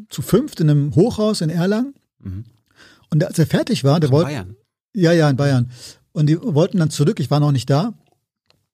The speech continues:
Speaker 1: Und, ähm, wie alle, die irgendwie auswandern wollen, sie eigentlich immer zurück. Und, äh, dann war das wirklich so, dass die Krankenhausvertreter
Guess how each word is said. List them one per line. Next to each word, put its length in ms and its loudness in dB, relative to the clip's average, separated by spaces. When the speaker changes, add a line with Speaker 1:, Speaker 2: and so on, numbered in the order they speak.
Speaker 1:
Und, 340 2
ähm, 640 0
wie 100 -4
alle, 300 4
die 100 2
irgendwie 280 0
auswandern 460 0
wollen, 140 2
sie 100 -4
eigentlich 180 0
immer 140 -2
zurück. 400 0
Und, 480 0
äh, 220 2
dann 260 0
war 140 2
das 180 -2
wirklich 240 -4
so, 80 -6
dass 160 -4
die 100 -18
Krankenhausvertreter 1160 -4